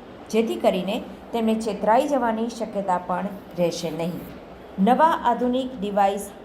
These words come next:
હેર ટ્રાન્સપ્લાન્ટ સર્જનો માટે ઉપયોગી બનશે.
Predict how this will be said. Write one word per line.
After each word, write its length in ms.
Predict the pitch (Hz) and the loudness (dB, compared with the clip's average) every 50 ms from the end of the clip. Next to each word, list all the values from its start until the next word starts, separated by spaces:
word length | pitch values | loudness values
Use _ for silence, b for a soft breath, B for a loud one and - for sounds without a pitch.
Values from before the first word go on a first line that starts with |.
| - - | -6 -2
હેર 200 | 220 233 262 277 277 - - - | 2 2 2 2 2 -2 -4 0
ટ્રાન્સપ્લાન્ટ 800 | 196 208 196 190 190 - - - 202 190 190 202 196 190 - | 2 2 2 2 0 -2 -4 -2 0 2 2 2 0 -4 -6
સર્જનો 540 | 196 - - 214 214 208 202 277 277 277 277 | -4 0 2 2 2 2 0 0 2 2 2
માટે 400 | 247 214 190 185 - 180 190 220 - - | 2 2 2 2 2 0 -2 -2 -4 -6
ઉપયોગી 400 | 196 185 190 185 170 143 151 151 | -6 -4 -2 -2 -2 -2 -4 -6
બનશે. 360 | 147 147 143 143 - - 156 | -4 -4 -6 -6 -8 -10 -12